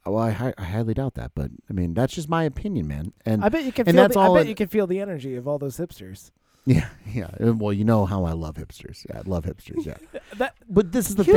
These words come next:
Speaker 1: thing.
Speaker 2: yeah,
Speaker 1: This is
Speaker 2: you,
Speaker 1: the thing
Speaker 2: it's
Speaker 1: with drawing a
Speaker 2: pretentiousness.
Speaker 1: line. It is absolutely pretentiousness, and this is what I,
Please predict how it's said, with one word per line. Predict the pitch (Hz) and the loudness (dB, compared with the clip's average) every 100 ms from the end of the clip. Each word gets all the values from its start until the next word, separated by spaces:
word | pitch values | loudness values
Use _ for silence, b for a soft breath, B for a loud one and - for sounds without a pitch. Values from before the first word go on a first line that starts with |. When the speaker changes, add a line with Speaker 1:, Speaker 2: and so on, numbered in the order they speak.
| - | 8
Speaker 1:
thing. | 123 | 4
Speaker 2:
yeah, | - 127 | -6 -10
Speaker 1:
This | 156 196 | 6 6
is | 254 | 8
Speaker 2:
you, | |
Speaker 1:
the | 208 | 4
thing | - 160 139 | 6 4 6
Speaker 2:
it's | 117 | 6
Speaker 1:
with | 117 120 123 - | 4 2 0 4
drawing | 165 185 202 | 6 6 4
a | |
Speaker 2:
pretentiousness. | 165 | 0
Speaker 1:
line. | 127 120 - | 0 -2 -8
It | - 139 135 | -4 -2 0
is | 117 - | -2 -4
absolutely | - 143 - - 196 | -6 -6 -6 -2 -4
pretentiousness, | - - 85 69 65 76 | -2 -6 -8 -8 -10 -8
and | 90 | -2
this | 110 120 | -2 -2
is | 117 | -4
what | 107 101 | 0 0
I, | 92 | 0